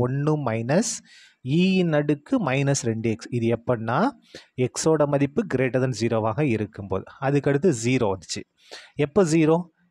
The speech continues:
எக்ஸோட மதிப்பு less than or equal to zero-வாக இருக்கும்போது. இது வந்து greater than zero-வா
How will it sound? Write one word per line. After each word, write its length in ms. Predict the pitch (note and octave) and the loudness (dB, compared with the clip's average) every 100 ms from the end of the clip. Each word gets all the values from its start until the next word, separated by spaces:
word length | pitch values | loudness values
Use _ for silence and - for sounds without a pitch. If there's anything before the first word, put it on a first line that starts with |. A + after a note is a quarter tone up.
| - | -4
எக்ஸோட 440 | A#2+ - - E3+ D3 | -4 -2 2 2 2
மதிப்பு 320 | C3+ C3+ - A3+ E3+ | 2 -2 0 0 2
less 180 | C3+ D3+ F#3 | 2 2 2
than 140 | A#3 F#3 | 2 2
or 80 | D3 C#3+ | 2 2
equal 200 | C#3+ C3 | 0 0
to 80 | C#3 B2+ | 2 2
zero-வாக 360 | B2+ A#2+ A#2 C#3+ | 2 2 2 2
இருக்கும்போது. 420 | A2+ A2 G#2+ G2+ G2+ - B2+ | 0 -2 -4 -6 -6 -4 0
இது 100 | C#3 C#3+ | 2 2
வந்து 280 | D3+ D3+ G#3+ D#4+ - - - _ - A2+ | 2 4 4 2 -4 -20 -20 _ -16 -4
greater 240 | C#3 F#3+ G3+ | 0 2 2
than 100 | F3 | 2
zero-வா 280 | D3 C3 | 2 4